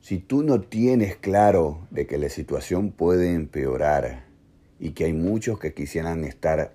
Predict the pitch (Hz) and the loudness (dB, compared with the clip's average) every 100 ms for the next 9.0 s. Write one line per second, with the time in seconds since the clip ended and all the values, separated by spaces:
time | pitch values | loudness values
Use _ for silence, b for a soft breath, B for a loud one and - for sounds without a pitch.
0 | - 65 78 87 82 76 69 73 69 - | -8 -2 0 0 -2 -2 -4 -4 -6 -4
1 | 67 - - _ _ _ _ b b b | -6 -6 -12 _ _ _ _ b b b
2 | b b b 85 71 82 87 - 120 131 | b b b -6 -2 -2 -2 0 2 4
3 | 98 98 117 95 76 78 85 85 73 67 | 2 2 0 -4 -6 -4 0 0 0 -2
4 | 64 62 67 - 92 110 - _ _ _ | -2 -4 -6 0 2 2 -2 _ _ _
5 | - 85 73 78 82 - 110 107 98 80 | -6 -2 0 0 -2 -4 -4 -4 -4 -6
6 | 76 76 78 73 71 73 76 92 80 76 | -6 -6 -6 -4 -4 -2 -2 -2 -2 -2
7 | 69 60 - - b b b b b 104 | -2 -4 -8 -20 b b b b b -2
8 | 90 92 80 - 76 - 71 82 104 113 | 2 2 2 -2 -4 -2 0 2 2 -2